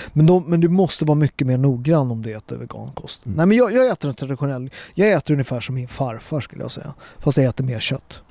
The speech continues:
Speaker 2: Och det finns ju väldigt mycket evidens för att folk som håller den kost som du pratar om har väldigt bra hjärthälsa.
Speaker 1: Mm.
Speaker 2: Eh, och det är väl lite medelhavskost.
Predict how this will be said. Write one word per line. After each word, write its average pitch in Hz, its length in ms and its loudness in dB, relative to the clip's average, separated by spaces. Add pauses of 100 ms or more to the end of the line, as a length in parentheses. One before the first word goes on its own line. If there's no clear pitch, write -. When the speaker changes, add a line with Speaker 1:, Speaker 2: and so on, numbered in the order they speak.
(140)
Speaker 2:
Och - 180 2
det 117 80 2
finns 170 240 4
ju 117 40 0
väldigt 110 280 2
mycket 117 260 2
evidens 104 640 0
för 98 260 2
att 90 120 -2
folk 110 360 0
som 95 180 0
håller 107 400 2
den 87 400 -2 (160)
kost - 340 -4
som 92 160 -2
du 85 260 2 (600)
pratar 90 380 0
om 85 180 -4
har 92 220 0
väldigt 85 220 -2
bra 90 160 -2
hjärthälsa. - 500 -4 (120)
Speaker 1:
Mm. 127 260 2 (420)
Speaker 2:
Eh, 85 220 2
och 82 140 2
det 110 80 4
är 113 40 4
väl 107 100 2
lite 101 260 0
medelhavskost. - 1120 -4